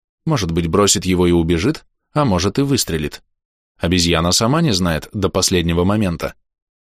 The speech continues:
И то, что его старого повадника привлекла Дрика, меня никак не радует. Это делает наше пребывание здесь опасным. Но сейчас, на какой-то момент, решение было принято.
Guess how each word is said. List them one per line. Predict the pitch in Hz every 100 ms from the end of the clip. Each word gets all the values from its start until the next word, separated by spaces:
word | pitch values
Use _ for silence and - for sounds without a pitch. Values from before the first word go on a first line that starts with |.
| _ _ _ _
И | - 95
то, | 170
что | 165 -
его | 131 127 143
старого | 135 131 127 120
повадника | 113 110 117 110 107
привлекла | 95 101 95 98 98
Дрика, | 90 123 165 78 - _ -
меня | 107 104
никак | 101 110 90 -
не | 113
радует. | 139 95 65 - _ _ _ _ -
Это | 98 107
делает | 98 107 107 107
наше | 101 -
пребывание | 104 101 98 95 98 98
здесь | 90 95 -
опасным. | 104 131 - 76 60 _ _ _ _ _ _ _ _ _ _ _ -
Но | 85
сейчас, | 82 92 - 180 185 - _ _ -
на | 90
какой-то | 87 101 101 92
момент, | 98 113 104 73 64 - _ _ _ _
решение | - 95 - 87 90 95
было | 107 113
принято. | 110 156 151 90 -